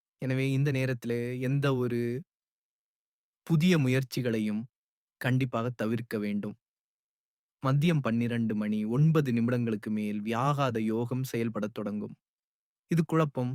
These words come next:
தவறான புரிதல் மற்றும் தவறான முடிவுகளுக்கு வழிவகுக்கலாம். எனவே, மதியம் மற்றும் மாலை நேரங்களில் உணர்ச்சி வசப்பட்டு அல்லது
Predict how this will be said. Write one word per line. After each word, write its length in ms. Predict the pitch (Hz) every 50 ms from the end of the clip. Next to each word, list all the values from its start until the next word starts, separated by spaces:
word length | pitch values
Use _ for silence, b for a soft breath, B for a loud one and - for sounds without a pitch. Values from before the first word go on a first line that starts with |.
| 147 -
தவறான 360 | - 120 123 131 127 131 131 127
புரிதல் 400 | 123 127 117 117 110 113 113 113
மற்றும் 340 | 117 117 113 117 120 123
தவறான 380 | 120 120 113 120 120 120 120 120 120
முடிவுகளுக்கு 600 | 113 113 113 120 127 135 127 127 117 110 - -
வழிவகுக்கலாம். 680 | 107 104 110 110 110 110 107 107 104 - 104 101 101 110 113
எனவே, 360 | - 131 127 127 127 131 131 127 120 117 117 117 _ _ _ _ _ -
மதியம் 440 | 117 117 120 123 156 170 185 180 190 - _ _ _ -
மற்றும் 360 | 135 131 117 120 - 156 156 139
மாலை 440 | 113 107 107 113 123 143 170 185 185 165
நேரங்களில் 560 | 139 123 123 120 123 123 120 123 127 143 180 190 - _
உணர்ச்சி 380 | - 139 143 165 165 - - -
வசப்பட்டு 480 | 170 147 135 - 127 123 123 113 120 123
அல்லது 300 | 113 104 101 101 101 113